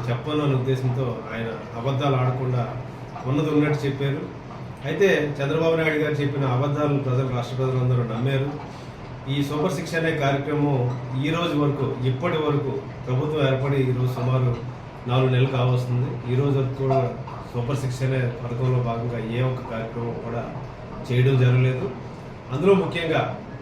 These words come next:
ఇసుక పాలసీ, ఇసుక ఫ్రీ అని ఫస్ట్ మొట్టమొదటిగా ఇసుక ఫ్రీ అని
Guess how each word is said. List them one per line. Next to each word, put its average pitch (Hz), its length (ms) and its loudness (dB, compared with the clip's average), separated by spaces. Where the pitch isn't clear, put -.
ఇసుక 180 260 0
పాలసీ, 151 480 2
ఇసుక 185 380 2
ఫ్రీ 175 180 -2
అని 147 180 0
ఫస్ట్ 131 340 -4
మొట్టమొదటిగా 151 560 0
ఇసుక 147 300 0
ఫ్రీ 143 160 2
అని 139 240 2